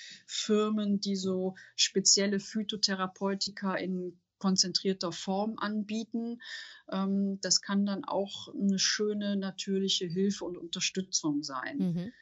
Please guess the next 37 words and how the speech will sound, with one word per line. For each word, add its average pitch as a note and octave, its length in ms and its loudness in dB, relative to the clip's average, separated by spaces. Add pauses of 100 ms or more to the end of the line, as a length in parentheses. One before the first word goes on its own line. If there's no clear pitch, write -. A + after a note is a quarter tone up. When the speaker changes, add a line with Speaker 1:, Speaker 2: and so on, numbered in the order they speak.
(120)
Speaker 1:
Das - 220 -4
ist - 200 -2
Speaker 2:
Kannst F#3+ 220 2
Speaker 1:
vielleicht - 40 -2
Speaker 2:
du G3+ 40 2
Speaker 1:
noch F3 60 2
Speaker 2:
da F#3 140 4
Speaker 1:
eine E3 100 2
Speaker 2:
ein F3+ 100 -2
konkretes F3+ 420 2
Speaker 1:
Ergänzung. G#3 200 0
Speaker 2:
Beispiel G3+ 500 0
geben A3+ 460 -2
oder F#3 480 0 (400)
ist - 180 -2
das, F#3 240 0
gibt's - 200 -8
da F#3 60 0
einfach E3 380 -2
eine, F3+ 200 -4 (100)
zu - 120 -4
eine F3+ 100 0
große E3+ 320 -2
Fülle? D3+ 460 2 (2000)
Speaker 1:
Konkretes G3+ 520 6
Beispiel A3 400 0
inwiefern? G#3 580 2 (360)
Speaker 2:
Für, G3 480 4
für G3 200 0
etwas, F#3 320 -2
was F#3+ 180 -2
pflanzlich G3 600 -4
gut G3+ 180 -4
hilft A#3 400 -2
aus A3 160 -4
deiner G#3+ 260 -2
Erfahrung? G#3 720 -2